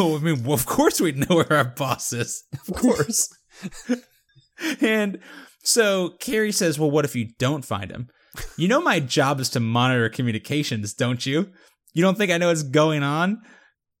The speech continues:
Speaker 1: She's like, "You called," Ch-, like, and, like, this is the thing, is, like, even if your job was to monitor communications, you don't hear every <laughs> conversation that people have on the phone. She's like, "You called Chappelle to see Rudin, but Rudin didn't know anything about that." Michelle, Michelle is just like, or what does Michelle say when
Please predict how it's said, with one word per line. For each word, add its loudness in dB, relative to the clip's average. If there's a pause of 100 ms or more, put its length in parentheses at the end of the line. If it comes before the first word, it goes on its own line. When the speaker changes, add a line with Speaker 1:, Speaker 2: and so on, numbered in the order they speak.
(120)
Speaker 1:
She's -4
like, -6
"You 0
called," 2
Ch-, -6
like, -2
and, 0
like, 2
this -2
is -2
the -4
thing, 2
is, 0
like, 0 (400)
even -4
if -6
your 2
job 0
was 0
to -2
monitor 2
communications, -2 (680)
you 0
don't -2
hear 2
every 4
<laughs> -4
conversation 4
that 2
people -4
have -2
on -4
the -6
phone. 2
She's -4
like, -2 (460)
"You 0
called 2
Chappelle 0
to -2
see 0
Rudin, -2 (140)
but -2
Rudin 0
didn't -2
know 0
anything -2
about -2
that." -8 (420)
Michelle, 2
Michelle 2
is -4
just -2
like, -2
or 4
what 4
does 0
Michelle 2
say 2
when -2